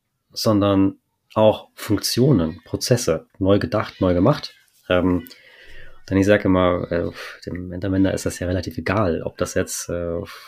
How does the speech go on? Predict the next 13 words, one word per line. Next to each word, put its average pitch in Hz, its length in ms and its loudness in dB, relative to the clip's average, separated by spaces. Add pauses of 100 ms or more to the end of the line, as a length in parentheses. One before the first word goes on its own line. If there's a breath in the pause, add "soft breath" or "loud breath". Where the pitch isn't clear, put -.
(100)
auf 85 340 -2
einem 82 400 -2 (300 loud breath)
zwanzig - 500 -4
zehner 92 300 0
WebSphere-Server 98 640 0
läuft 101 400 2
oder 90 200 -2
auf 90 500 0
eben, 90 560 -2
ähm, 87 360 -2
OpenShift - 760 -4 (560)
und, - 440 -12
äh, - 140 -6